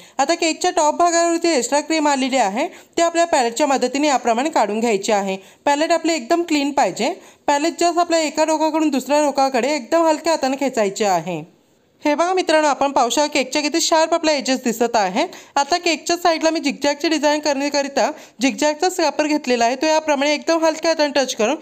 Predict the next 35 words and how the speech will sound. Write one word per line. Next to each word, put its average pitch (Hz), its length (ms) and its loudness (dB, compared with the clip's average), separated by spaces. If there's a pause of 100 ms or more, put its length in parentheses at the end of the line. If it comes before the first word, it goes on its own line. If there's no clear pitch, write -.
(240)
झिगझॅगची 285 460 0
डिझाईन 302 320 0
आपल्या 285 200 0
केकच्या 247 300 -2
साईडला 247 320 0
काढत 214 340 0
आहे. 165 300 2
हे 285 200 2
बघा 330 160 4
मित्रांनो, 311 320 2
आपण 262 220 2
पाहू 220 180 2
शकता 277 160 2
केकच्या 269 340 0
साईडला 277 260 2
खूपच 294 380 0
भारी 262 340 2
अशी 302 220 0
झिगझॅगची 247 500 -2
डिझाईन 262 340 0
आपल्या 233 280 2
आलेली 175 320 0
आहे. 185 600 0 (160)
आता 277 260 0
मी 349 120 0
केकच्या 330 340 0
साईडला 302 320 2
आर्टिफिशियल 277 560 2
ड्रिपिंग 277 420 0
करणार 226 320 2
आहे. 208 180 2
त्यासाठी 285 380 2
मी 330 80 2
पायपिंग 269 380 0
बॅगमध्ये 254 500 2